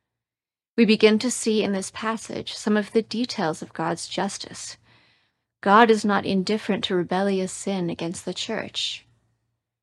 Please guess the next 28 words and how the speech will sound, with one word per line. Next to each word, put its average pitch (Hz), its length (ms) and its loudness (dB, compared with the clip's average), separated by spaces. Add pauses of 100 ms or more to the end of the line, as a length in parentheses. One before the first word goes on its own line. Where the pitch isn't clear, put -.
(200)
Yet 240 260 -4
the 240 100 0
gravity 262 480 2
of 233 80 -4
sin 214 340 2
seems 220 380 -2 (100)
ultimately 202 680 0
to - 180 -6
enhance 202 600 -4
Manfred's 185 600 -4
radiant 202 440 -4
joy 180 520 -6 (560)
in 196 100 2
recounting 240 600 2
the 233 100 6
mercy 170 400 -2
that 180 160 -2
he 170 160 -2
has 175 260 -8
received. - 640 -12 (1080)
As 202 140 2
the 226 120 2
canto 214 400 4
ends, 180 520 -6 (180)
Manfred 226 560 6
repeats 240 580 0
his 214 260 -2
request, - 580 -12